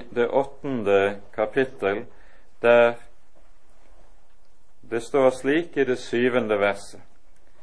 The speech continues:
«Vind sår de, storm skal de høste.» Det er så å si en variant av det ordet som vi har vært inne på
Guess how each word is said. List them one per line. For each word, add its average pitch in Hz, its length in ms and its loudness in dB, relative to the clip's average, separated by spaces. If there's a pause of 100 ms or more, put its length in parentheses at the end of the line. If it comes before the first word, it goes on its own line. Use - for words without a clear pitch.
(400)
«Vind 147 580 2 (320)
sår 147 540 6
de, 131 240 0 (840)
storm 135 720 4 (320)
skal 117 380 0
de 110 140 0
høste.» 98 440 0 (2250)
Det 135 180 8
er 147 320 8 (960)
så 151 240 4
å 135 60 2
si 147 180 0 (160)
en 123 460 4
variant 127 800 6 (180)
av 131 380 10
det 127 400 8
ordet 131 500 4
som 117 380 4
vi 117 280 2 (120)
har 113 160 4
vært 113 180 4
inne 127 300 0
på 110 100 0